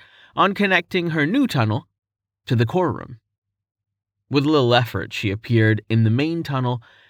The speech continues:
and, with a little tremble, closed the space between her core room and the entrance. It filled in without a problem.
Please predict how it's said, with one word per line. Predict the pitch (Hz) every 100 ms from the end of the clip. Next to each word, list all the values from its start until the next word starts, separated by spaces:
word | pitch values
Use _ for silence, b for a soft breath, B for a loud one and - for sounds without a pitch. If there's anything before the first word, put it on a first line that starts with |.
| b _ _
and, | 151 226 226 190
with | 170 160
a | 147
little | 139 123 101
tremble, | - 240 269 120 87 - _ _ _ _
closed | _ 127 139 147
the | 170
space | - 131 123 117
between | 113 107 110 92
her | 110 151 156 165 -
core | - 147 170 139
room | 98 78 92 - _ _ _ _ -
and | 113
the | 101
entrance. | 110 101 - - - _ _ _ _ _ _ _ _ _ _ _ -
It | 117
filled | 117 123 101
in | 110 92
without | 90 104 98
a |
problem. | - 127 110 95 92